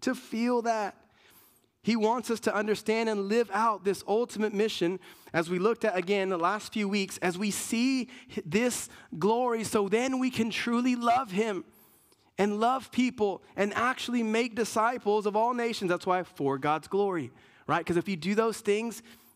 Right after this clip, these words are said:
you think you're loving God, you think you're loving people, you think you're making disciples, and, and you think you're, you're loving all kinds of people, and you're actually, if you're not glorifying God and you're doing it, you're doing it wrong.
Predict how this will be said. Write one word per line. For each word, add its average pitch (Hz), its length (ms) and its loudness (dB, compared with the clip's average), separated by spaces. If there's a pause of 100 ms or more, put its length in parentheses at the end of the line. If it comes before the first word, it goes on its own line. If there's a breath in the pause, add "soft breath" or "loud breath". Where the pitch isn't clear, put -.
(500 loud breath)
you 170 120 0
think 214 360 0
you're 220 120 2
loving 220 260 0
God, 220 240 2
you 180 80 -6
think 208 300 -2
you're 208 80 2
loving 214 200 0
people, 208 240 -2
you 190 140 0
think 196 240 0
you're 202 100 0
making 202 240 0
disciples, 202 600 -2 (260 loud breath)
and, 156 180 0
and 165 140 2
you 160 80 0
think 196 220 -2
you're, 170 160 0 (180)
you're 160 340 -2
loving 180 300 0
all 180 180 0
kinds 185 300 -4
of 170 80 -6
people, 185 300 -4
and 160 80 0
you're 156 100 -2
actually, 170 340 -6
if 139 120 -6
you're 170 80 2
not 190 180 -2
glorifying 165 540 -2
God 151 240 0
and 170 80 0
you're 151 100 0
doing 165 240 0
it, 180 100 -2
you're 143 120 -2
doing 156 220 0
it - 120 -6
wrong. 120 320 -4